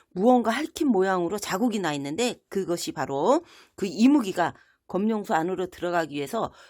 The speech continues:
발버둥 친-, 칠 때 생긴 거라고 한다. 이렇게 검룡소 안으로 들어간 이무기는 용이 되기 전까지 그곳에서 살았대. 그렇지만 먹을 것을 구해야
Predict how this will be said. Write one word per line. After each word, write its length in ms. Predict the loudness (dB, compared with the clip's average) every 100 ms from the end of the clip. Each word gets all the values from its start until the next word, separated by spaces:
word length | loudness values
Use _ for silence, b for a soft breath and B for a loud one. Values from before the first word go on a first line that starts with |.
| B
발버둥 580 | -2 0 2 2 2 -2
친-, 320 | -6 -6 -6 -8 -16
칠 260 | -12 -10
때 240 | -2 0 0
생긴 320 | 2 2 2
거라고 300 | 0 -2 -6
한다. 320 | -4 -2 -2 _ _ _ _ _ _ _ _ B B B B B B B B
이렇게 300 | 0 2 0
검룡소 480 | 2 2 2 2 0
안으로 300 | 0 0 -4
들어간 360 | -2 -2 0
이무기는 520 | 0 -4 -4 -2 -2 -2 B B B
용이 400 | 2 4 4 2
되기 260 | 0 -2 -2
전까지 540 | -4 -2 -4 -2 -4
그곳에서 520 | -4 -4 -2 -2 -4
살았대. 640 | -6 -6 -8 -8 -8 -8 -10 _ b b b b
그렇지만 400 | 0 2 4 4
먹을 280 | 4 2 -2
것을 320 | -2 -4 -6
구해야 480 | -4 0 2 2